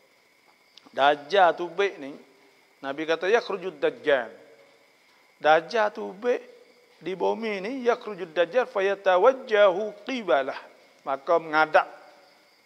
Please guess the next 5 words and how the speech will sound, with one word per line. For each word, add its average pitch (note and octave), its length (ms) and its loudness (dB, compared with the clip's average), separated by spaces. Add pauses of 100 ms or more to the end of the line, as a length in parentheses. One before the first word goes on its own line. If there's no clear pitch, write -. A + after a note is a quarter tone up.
(220)
depan D3+ 640 2 (800)
dia, D3+ 360 -2 (840)
"Rajulun A#3 720 0 (240)
minal D#3+ 320 -6
mu'minin." C#3+ 640 -10